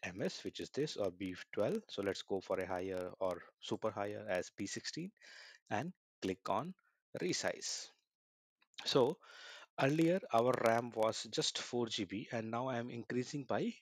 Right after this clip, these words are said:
four. So that means four into four, it is going to be twenty, uh, going to be sixteen G B gigs of ram and then sixty-four G B of your, uh, sorry, sixty-four G B of your ram and sixteen G B of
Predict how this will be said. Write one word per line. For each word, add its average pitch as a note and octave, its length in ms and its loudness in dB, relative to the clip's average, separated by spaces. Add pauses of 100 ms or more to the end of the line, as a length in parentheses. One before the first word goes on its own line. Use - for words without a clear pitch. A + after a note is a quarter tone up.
(480)
four. - 600 0 (160)
So - 160 -2
that G2+ 240 2
means G#2+ 320 -4
four A#2+ 320 0
into A2+ 180 -4
four, G#2+ 340 -2 (340)
it G2+ 100 -8
is G2+ 140 0
going G#2 400 2
to G#2+ 80 2
be F#2+ 320 -2
twenty, G2 240 -6 (260)
uh, F#2+ 220 2 (160)
going G#2+ 220 2
to G#2 100 -2
be G2 120 0
sixteen B2+ 640 -4
G A2 220 -4
B A2 260 -8 (260)
gigs G#2 400 2
of G2 200 0 (100)
ram A2 460 2 (480)
and G#2 200 2
then A#2+ 280 4 (220)
sixty-four B2+ 640 0
G G#2 220 -2
B F#2+ 180 -4
of F#2+ 180 -2
your, A2+ 220 -4 (160)
uh, G#2+ 40 -2
sorry, F#2+ 220 2
sixty-four B2 500 -2
G A2 140 -2
B G#2 160 -4
of G2 160 0
your F#2+ 140 0
ram G#2+ 320 2
and G#2 120 -6
sixteen A2+ 400 -4
G G2+ 140 -2
B F2+ 160 -4
of F2+ 120 -2